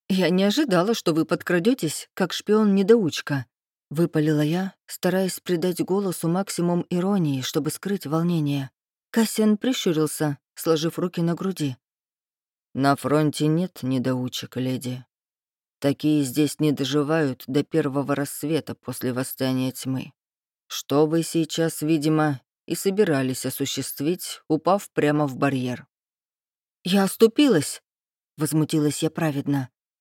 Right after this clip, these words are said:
«К тому же нельзя так бесшумно подкрадываться и пугать женщин.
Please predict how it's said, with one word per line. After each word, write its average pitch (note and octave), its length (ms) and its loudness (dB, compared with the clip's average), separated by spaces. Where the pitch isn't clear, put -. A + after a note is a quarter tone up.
«К - 80 -18
тому A#3+ 220 6
же A3+ 100 4
нельзя C4 340 6
так F3 180 -2
бесшумно G#3 480 2
подкрадываться A#3+ 680 2
и F3+ 60 2
пугать A#3+ 340 4
женщин. E3+ 480 0